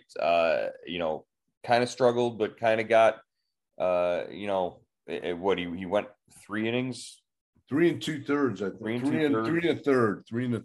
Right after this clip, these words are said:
Speaker 2: third.
Speaker 1: Three and a third. And, you know, he's coming off a, a, a game where he was supposed to start Wednesday night and they bumped him. So, you know, even, even something like that could mess with a young pitcher's timing,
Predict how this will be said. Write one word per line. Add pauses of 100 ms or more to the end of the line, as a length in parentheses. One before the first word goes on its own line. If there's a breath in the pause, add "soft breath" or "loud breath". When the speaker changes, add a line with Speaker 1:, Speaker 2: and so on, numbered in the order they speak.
Speaker 2:
third. (160)
Speaker 1:
Three
and
a
third. (260 soft breath)
And,
you
know,
he's
coming
off
a, (200)
a, (200)
a
game
where
he
was
supposed
to
start
Wednesday
night
and
they
bumped
him. (460)
So, (520)
you
know,
even,
even
something
like
that (960)
could
mess
with
a
young
pitcher's
timing,